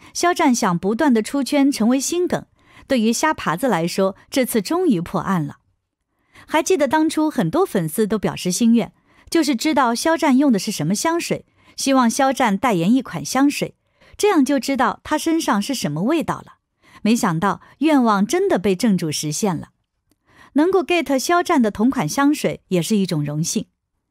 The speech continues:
这也是肖战再一次解锁的又一小奢侈品牌。香水的霸道总裁出场方式的味道和肖战这次黑白造型显得匹配之极，就是那种让人心动的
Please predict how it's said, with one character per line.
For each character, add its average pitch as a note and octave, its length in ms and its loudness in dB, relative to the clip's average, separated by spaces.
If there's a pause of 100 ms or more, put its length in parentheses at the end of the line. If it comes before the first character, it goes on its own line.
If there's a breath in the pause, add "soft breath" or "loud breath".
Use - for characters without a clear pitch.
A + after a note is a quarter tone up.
(260 soft breath)
这 G4 120 2
也 A#3+ 100 2
是 B3+ 160 -4
肖 E4+ 240 0
战 C4 340 -2
再 E4+ 220 0
一 G#3 140 0
次 A3+ 180 -2
解 G3 240 0
锁 E3 220 -4
的 D#3+ 240 -8
又 E4 180 2
一 G#3 160 2
小 D3+ 240 -4
奢 C#4+ 200 -4
侈 B3 180 -2
品 E3 200 -8
牌。 - 280 -12 (640 soft breath)
香 G4 260 -2
水 B3+ 160 0
的 A3+ 120 -2
霸 D#4+ 200 0
道 C4 160 0
总 D#3+ 180 -2
裁 F3+ 220 -2
出 D4 180 -4
场 F#3 220 -2
方 B3 200 2
式 A#3 160 -2
的 F3+ 120 0
味 A3 200 2
道 E3+ 220 -6 (140 soft breath)
和 A3 180 -2
肖 D#4 260 0
战 - 260 -4 (320 soft breath)
这 C4+ 120 0
次 A#3+ 140 0
黑 C#4+ 180 0
白 F#3 160 0
造 G#3+ 240 0
型 F3+ 300 0
显 D#3 200 -2
得 F3+ 120 -2
匹 - 180 -8
配 G#3+ 200 -2
之 C#4 180 -4
极， F3+ 380 -6 (920 soft breath)
就 G4+ 140 2
是 F#4+ 140 0
那 F4 180 0
种 G#3+ 240 0
让 D#4 160 2
人 B3+ 160 4
心 F4 300 0
动 C#4+ 220 2
的 E3+ 180 -2